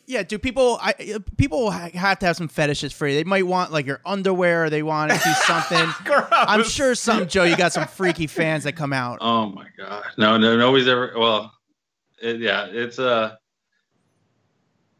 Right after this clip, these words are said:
Speaker 3: I don't know about freaky. It, it,
Speaker 1: <laughs>
Speaker 3: fetishes? People aren't into
Speaker 2: Food fetish is a big thing, dude. I'm telling you, if you look at Adam's computer, it is
Speaker 1: <laughs> Oh, yeah.
Speaker 2: bookmarked like
Speaker 3: And
Speaker 2: crazy.
Speaker 3: it's, like, I think it's kind of like,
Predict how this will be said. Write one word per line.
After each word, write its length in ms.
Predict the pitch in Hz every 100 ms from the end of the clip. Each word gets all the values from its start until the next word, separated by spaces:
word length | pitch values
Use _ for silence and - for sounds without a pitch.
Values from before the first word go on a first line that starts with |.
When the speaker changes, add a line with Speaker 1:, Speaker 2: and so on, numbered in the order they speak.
| _ _ -
Speaker 3:
I 40 |
don't 140 | 165 147
know 60 | 113
about 120 | 104
freaky. 460 | 127 139 - 131 -
It, 600 | 156 165 196 - 196 - -
it, 120 | 196 -
Speaker 1:
<laughs> 60 | -
Speaker 3:
fetishes? 540 | 156 226 277 302 302 269 _ _ _
People 260 | 214 254 233
aren't 220 | 165 139
into 200 | 131 127 117 156 -
Speaker 2:
Food 180 | 240 294
fetish 300 | 320 330 285
is 100 | 254
a 60 | 226
big 420 | 143 202 233 247
thing, 300 | 262 277 302
dude. 320 | 180 185 208
I'm 160 | 214 202
telling 320 | 208 254 262
you, 100 | 185
if 100 | 135
you 140 | 151 196
look 160 | 240
at 80 | 247
Adam's 320 | 220 214 196
computer, 520 | - 180 208 196 135 131
it 200 | 151 165
is 100 | 147
Speaker 1:
<laughs> 20 |
Oh, 200 | 139 175 -
yeah. 100 | 254
Speaker 2:
bookmarked 640 | - 185 208 196 196 196 185
like 280 | 156 131 -
Speaker 3:
And 80 | 175
Speaker 2:
crazy. 440 | 175 165 117 95 85
Speaker 3:
it's, 260 | 160 151 _
like, 160 | 139 131 _ _ _ _ -
I 60 | 170
think 180 | 220 196
it's 120 | 160
kind 200 | - 190
of 80 | 185
like, 220 | 170 160